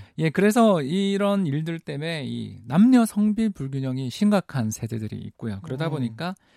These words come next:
Speaker 1: 결혼 이민하는 여성분들이 많이 유입돼 있었었고요.
Speaker 2: 음.
Speaker 1: 그래서 외국인 여-, 그 이주 여성들이 상당히 많은 편에 속한다라는 게 있고.
Speaker 2: 아, 그렇군요.
Speaker 1: 근데 이제
Speaker 2: 예.
Speaker 1: 이게 예전 일이고요.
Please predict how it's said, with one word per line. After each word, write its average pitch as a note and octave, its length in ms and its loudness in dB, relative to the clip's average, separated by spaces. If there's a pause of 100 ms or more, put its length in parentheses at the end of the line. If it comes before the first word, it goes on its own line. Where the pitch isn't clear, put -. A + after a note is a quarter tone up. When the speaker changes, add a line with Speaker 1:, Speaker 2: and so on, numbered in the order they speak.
(200)
Speaker 1:
결혼 A#3 400 8
이민하는 B2+ 920 0
여성분들이 G#2 640 -6
많이 G2 400 -10
유입돼 A2+ 380 -8
있었었고요. C3 760 -12
Speaker 2:
음. D3+ 120 -6
Speaker 1:
그래서 C#3 340 -6 (500)
외국인 D#3+ 500 2
여-, A#2+ 140 0 (180)
그 A2+ 160 -10
이주 B2+ 520 -4
여성들이 B2 840 -4
상당히 C#3 260 -6
많은 A2+ 300 -4
편에 G2+ 400 -8
속한다라는 B2 720 -8
게 A#2 80 -10
있고. A2+ 240 -8
Speaker 2:
아, A2 140 -8
그렇군요. A#2+ 340 -16
Speaker 1:
근데 A3 160 -4
이제 G#3+ 120 2
Speaker 2:
예. G#3 40 4
Speaker 1:
이게 G#3+ 320 2
예전 G#3+ 260 4
일이고요. A#2 400 0